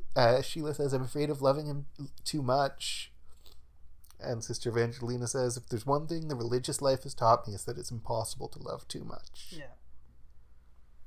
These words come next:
Speaker 1: "What's needed is taken up, and what's not needed hangs around looking for a home."
Speaker 2: Mm-hmm.
Speaker 1: <laughs>
Speaker 2: Yep,
Speaker 1: It's such a
Speaker 2: exactly.
Speaker 1: beautiful scene,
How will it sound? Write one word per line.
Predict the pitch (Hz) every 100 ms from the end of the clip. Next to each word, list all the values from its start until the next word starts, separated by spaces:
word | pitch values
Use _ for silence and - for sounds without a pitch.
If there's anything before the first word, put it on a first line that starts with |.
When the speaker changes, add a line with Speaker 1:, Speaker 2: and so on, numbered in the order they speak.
| - - - - - - - - - - - -
Speaker 1:
"What's | - -
needed | 113 165 202 214 180
is | -
taken | 135 139 -
up, | 104 -
and | 120
what's | 123 -
not | 143 165 170
needed | 147 151 160 147 - - - - - - -
hangs | 123 120 117
around | 123 113 113 107
looking | 110 - 127
for | - 117
a |
home." | 104 98 135 143 - -
Speaker 2:
Mm-hmm. | 180 165 160 156 143 -
Speaker 1:
<laughs> | - - - - - - - - - - - - - - - - - - - - - -
Speaker 2:
Yep, | 156 139 - - 160
Speaker 1:
It's | 131
such | - 165
a | 170
Speaker 2:
exactly. | 127
Speaker 1:
beautiful | 131 127 - 123 117
scene, | - 151 160 156